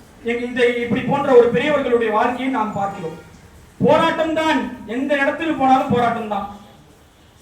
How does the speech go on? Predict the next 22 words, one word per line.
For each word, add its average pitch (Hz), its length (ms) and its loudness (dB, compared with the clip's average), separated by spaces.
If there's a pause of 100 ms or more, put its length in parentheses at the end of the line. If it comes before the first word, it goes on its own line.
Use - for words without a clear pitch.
(260)
உதாரணத்துக்கு 240 340 -2
ஒரே 240 180 4
ஒரு 254 100 0
விஷயத்தை 226 320 -4
சொல்லி 214 240 -4
முடிச்சுக்கிறேன். 196 520 -4 (1200)
மதரசால 254 400 0
வந்து 202 680 -4 (1040)
ஒரு 175 140 -10
விஷயம் 240 360 -6
நடக்கணும் 220 320 -6
அப்படின்னு 202 240 -10
சொல்லி 180 200 -12
சொன்னா, 220 220 -6
ஒரு 175 160 -4
ரெண்டு, 180 200 -6
மூணு 175 200 -2
மாணவர்கள் 202 540 -4
சேர்ந்து 185 260 -8
போய் 180 260 -4
கேட்பாங்க 165 280 -10
ஹசரத். 165 440 -12